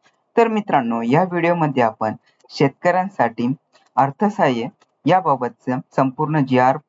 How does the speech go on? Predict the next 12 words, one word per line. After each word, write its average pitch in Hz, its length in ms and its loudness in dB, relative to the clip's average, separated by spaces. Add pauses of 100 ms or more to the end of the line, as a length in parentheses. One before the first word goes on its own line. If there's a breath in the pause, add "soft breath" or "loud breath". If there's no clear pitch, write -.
(120)
बघणार 117 320 0
आहोत. 107 160 2 (460)
तर 214 100 2
जीआर 160 300 0
कशा 147 260 -4
प्रकारे 131 400 0
असणार 127 340 0
आहे, 123 100 2
अर्थसहाय्य 127 640 -2
कोणाला 120 420 0
मिळणार 120 420 2
आहे, 113 100 -6